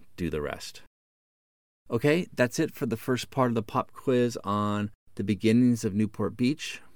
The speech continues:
It's time to study up for part two. You'll need to know the answers to such questions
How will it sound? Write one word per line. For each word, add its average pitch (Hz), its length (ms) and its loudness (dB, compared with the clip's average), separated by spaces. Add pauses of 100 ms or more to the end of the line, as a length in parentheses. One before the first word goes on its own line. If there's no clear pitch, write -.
(180)
It's - 220 -2
time 131 540 0 (100)
to 107 400 2
study 113 420 2
up - 100 -2
for - 140 -4
part - 280 -4
two. 143 360 -2 (920)
You'll 101 180 0
need 156 240 2
to 185 80 4
know 147 200 6
the 147 180 0
answers 95 680 -2 (200)
to 110 120 -6
such - 320 -4
questions 101 640 -2